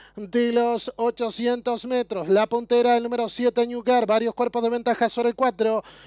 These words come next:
Vereda Florida. La tercera posición para el tres, Ruperta Candy. Pasan por los setecientos las participantes de la primera. Vuelcan el codo. Van a hacer su ingreso a la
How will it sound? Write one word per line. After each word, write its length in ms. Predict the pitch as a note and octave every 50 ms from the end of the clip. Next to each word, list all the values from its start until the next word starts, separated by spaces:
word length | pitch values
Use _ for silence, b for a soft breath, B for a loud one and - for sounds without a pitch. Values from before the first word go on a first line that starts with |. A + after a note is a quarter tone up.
| B B
Vereda 440 | - F3+ A3 A3+ A#3+ B3 A#3+ B3 A3+
Florida. 400 | - A3 A#3 A#3 C4 B3+ B3 B3
La 80 | A#3+ A3+
tercera 340 | - A#3+ A3 - A#3+ B3 A#3+
posición 440 | F#3+ A3+ - F#3 - - B3+ B3+ -
para 140 | A#3+ A#3
el 80 | A3+ A3
tres, 360 | - C4 B3+ A#3 A3 G3+ - B B B B B B
Ruperta 520 | G#3 A3 B3 G#3+ - B3+ B3 A#3+ - A#3+ A#3
Candy. 440 | - A#3+ A#3+ B3 B3 A#3 B3 B3+ B3+
Pasan 500 | - _ _ A#3+ A3+ A3 - - A#3+ A3+
por 140 | - B3 A#3+
los 140 | A#3+ -
setecientos 760 | - C4 C4+ A3+ - - B3+ C4 C4 C4 - - C4+ C4 A3+ -
las 140 | A3+ G#3+ -
participantes 640 | - A#3 A3+ G#3 E3 A3+ - B3+ B3 A#3+ B3 A#3+
de 80 | A#3+ B3
la 80 | C4+
primera. 400 | - C4 B3+ B3+ C4 C4 C4 C4
Vuelcan 300 | A3 F#3 G3 F3+ G3+ G3+
el 100 | G#3+ A3
codo. 380 | - C#4+ C#4+ C4+ C4+ B3+ G#3 B B B B B B
Van 300 | - E3 A3 A3 A#3 A#3+
a 80 | B3 A#3
hacer 260 | - - A#3 B3 A#3
su 80 | - C4+ C4+
ingreso 260 | C4 A#3+ A3+ - B3+
a 40 | C4+
la 100 | D4